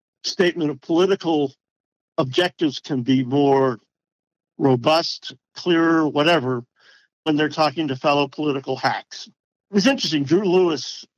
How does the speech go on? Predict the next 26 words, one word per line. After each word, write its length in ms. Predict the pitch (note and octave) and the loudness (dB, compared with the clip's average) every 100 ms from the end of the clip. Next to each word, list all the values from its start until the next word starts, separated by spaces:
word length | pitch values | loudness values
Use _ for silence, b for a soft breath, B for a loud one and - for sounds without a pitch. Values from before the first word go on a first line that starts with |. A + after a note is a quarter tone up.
| - | -12
when 200 | D3+ C#3 | -4 0
I 140 | C#3 | 0
was 200 | C#3 B2+ | -2 -4
there, 400 | C#3 B2 B2 A#2+ _ _ _ _ _ _ - | -4 -2 -2 -2 _ _ _ _ _ _ -2
would 140 | C#3+ | 0
have 240 | D#3+ D#3 | 2 0
meetings 580 | D3 D3+ E3+ D#3+ C#3+ C3 | 0 0 2 2 2 -2
in 120 | F3+ | -4
his 240 | B2+ D#3+ C#3 | -2 0 2
office. 460 | C#3 B2 A#2+ A2 - _ _ _ | 0 0 -6 -6 -12 _ _ _
He 200 | - B3 | 0 2
would 140 | D4 F3+ | 4 4
invite 440 | D3 C3+ D3+ C#3+ | 0 2 0 0
who 140 | F#3 D#3 | -6 -4
would 180 | C#3 | -6
come. 380 | - E3 C#3+ G2+ _ _ _ _ _ _ | -4 -4 -4 -8 _ _ _ _ _ _
So, 240 | - G3+ | -2 0
example, 480 | D#3 C#3+ E3+ F3+ F3+ D#3 | 0 -2 -2 0 -2 0
I 80 | F#3 | 0
went 160 | F3+ | 0
to 60 | F3 | -2
a 40 | |
meeting 300 | D3+ F3 F3+ | 0 0 2
one 140 | D3+ C3+ | 0 -2
time 320 | C#3 C#3 E3+ | 0 0 0
and 180 | D3+ | -2